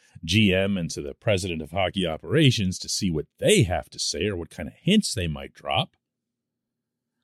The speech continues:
I look at teams. I look at teams that are either out of it or look like they could soon be out of it. And then from there, you start checking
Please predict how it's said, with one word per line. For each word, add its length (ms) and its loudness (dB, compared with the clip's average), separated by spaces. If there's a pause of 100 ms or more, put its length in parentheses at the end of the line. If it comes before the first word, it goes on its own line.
(200)
I 140 4
look 280 2
at 180 -10
teams. 720 0 (1200)
I 160 4
look 300 2
at 220 -4
teams 560 0 (680)
that 300 2
are 440 -4 (800)
either 440 4
out 220 2
of 120 2
it 180 0 (920)
or 200 4
look 260 2
like 240 -2
they 140 -2
could 280 -8
soon 580 4
be 220 4
out 200 -4
of 100 -10
it. 140 -6 (220)
And 160 -2
then 160 4
from 220 2
there, 200 2
you 180 0
start 340 -2
checking 480 0